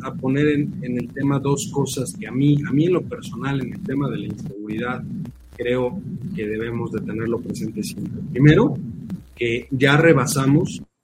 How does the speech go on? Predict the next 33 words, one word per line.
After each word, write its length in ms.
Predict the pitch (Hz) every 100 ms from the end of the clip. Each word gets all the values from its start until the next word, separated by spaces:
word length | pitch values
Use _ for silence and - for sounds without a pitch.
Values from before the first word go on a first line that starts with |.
| -
por 120 | 107
mucho 460 | 135 190 - 113 - - - -
los 180 | 110 107
muertos 680 | 120 127 127 - 131 113 - -
de 160 | 110 110
Calderón 500 | 113 113 117 156 - - - - -
y 80 | -
los 140 | 113 110
muertos 580 | 117 120 120 131 123 -
de 140 | 110 107
Peña. 360 | 135 135 117 - - - - - - - - - - - - - - -
A 140 | 127
nivel 400 | 131 127 147 180
completo 520 | - 151 143 147 147
de 60 | 151
su 120 | -
sexenio. 500 | - 120 - 131 - - - 110 -
O 20 |
sea, 140 | - -
Calderón 460 | 113 117 123 151
ciento 400 | 143 151 139 143
veinte 340 | 123 117 123 120
mil, 320 | 180 233 226 - - - - -
Peña 440 | 127 131 123 107 113
ciento 440 | - 123 120 120
veintiséis 680 | 113 110 - - 117 117 -
mil, 260 | 247 302 - - - - - - -
y 120 | 127
este 240 | 120 135
sexenio 560 | - - - 131 127 110
a 100 | 110
la 100 | 113
mitad, 420 | 113 - 151 180